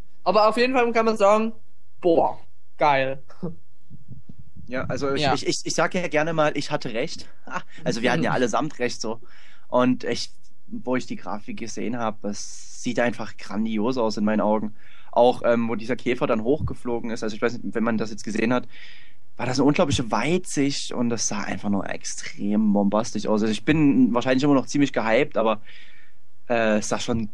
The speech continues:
Speaker 2: sehr gut aus.
Speaker 3: Was mir persönlich aufgefallen ist, während wir das angeguckt haben, war,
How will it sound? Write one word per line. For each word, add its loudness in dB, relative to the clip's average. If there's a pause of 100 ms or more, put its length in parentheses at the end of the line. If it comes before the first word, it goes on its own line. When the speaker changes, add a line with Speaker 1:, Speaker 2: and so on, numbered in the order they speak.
(160)
Speaker 2:
sehr 0
gut -4
aus. -4 (520)
Speaker 3:
Was -2
mir 2
persönlich 0
aufgefallen 0
ist, -2
während 2
wir -2
das -4
angeguckt -2
haben, 0 (360)
war, 4